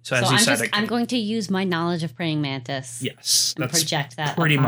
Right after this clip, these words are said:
Speaker 1: much what
Speaker 2: Mon-,
Speaker 1: we're dealing
Speaker 2: Mantis
Speaker 1: with
Speaker 2: Man.
Speaker 1: here.
Speaker 2: Okay.
Speaker 1: Okay, so the Crocata,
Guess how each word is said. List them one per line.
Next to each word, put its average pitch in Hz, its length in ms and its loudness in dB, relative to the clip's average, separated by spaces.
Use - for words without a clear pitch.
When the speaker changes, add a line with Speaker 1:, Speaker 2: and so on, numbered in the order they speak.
Speaker 1:
much 143 100 0
what 135 60 0
Speaker 2:
Mon-, 117 80 -6
Speaker 1:
we're 123 80 -6
dealing 123 220 -4
Speaker 2:
Mantis - 160 -8
Speaker 1:
with - 100 -6
Speaker 2:
Man. - 80 -12
Speaker 1:
here. - 240 -8
Speaker 2:
Okay. - 220 -10
Speaker 1:
Okay, 113 120 0
so - 140 0
the 117 120 -4
Crocata, 127 800 -2